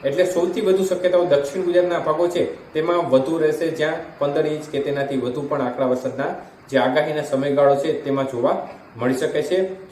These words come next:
સૌરાષ્ટ્રની દરિયાઈ પટ્ટીના જિલ્લાઓ આપણે જણાવ્યા, તેમાં ભાવનગર જિલ્લો છે, ગીર સોમનાથ જિલ્લો આવી જાય, અમરેલી જિલ્લો, જુનાગઢ જિલ્લો, રાજકોટ જિલ્લાના અમુક ભાગો, પોરબંદર, દ્વારકા અને જામનગર જિલ્લાના ભાગોમાં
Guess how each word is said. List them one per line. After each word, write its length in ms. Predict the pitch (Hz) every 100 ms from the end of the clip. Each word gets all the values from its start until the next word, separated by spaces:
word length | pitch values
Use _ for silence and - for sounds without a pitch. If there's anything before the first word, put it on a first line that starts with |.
| -
સૌરાષ્ટ્રની 440 | 170 214 208 190
દરિયાઈ 260 | 165 185 185
પટ્ટીના 300 | 185 180 175
જિલ્લાઓ 340 | - 170 175
આપણે 240 | 170 165
જણાવ્યા, 460 | 160 175 175 156 - - - -
તેમાં 340 | 170 175 170
ભાવનગર 520 | - - 175 180 175 175
જિલ્લો 260 | 151 165
છે, 240 | 160 170 165
ગીર 260 | 135 160 170
સોમનાથ 380 | 175 160 160 156
જિલ્લો 180 | 143 151
આવી 200 | 147 147
જાય, 140 | 151
અમરેલી 460 | 127 135 160 160 156
જિલ્લો, 280 | 143 147 151 -
જુનાગઢ 460 | 135 170 175 165 123
જિલ્લો, 260 | 131 147 143
રાજકોટ 440 | 123 135 - 175 165
જિલ્લાના 360 | 156 156 151
અમુક 160 | 151 131
ભાગો, 260 | 139 139 180 175 - -
પોરબંદર, 500 | 160 185 180 170 170
દ્વારકા 380 | 151 143 - 139
અને 160 | 135 135
જામનગર 480 | 127 127 131 127 120
જિલ્લાના 380 | 123 117 117
ભાગોમાં 440 | 107 110 123 160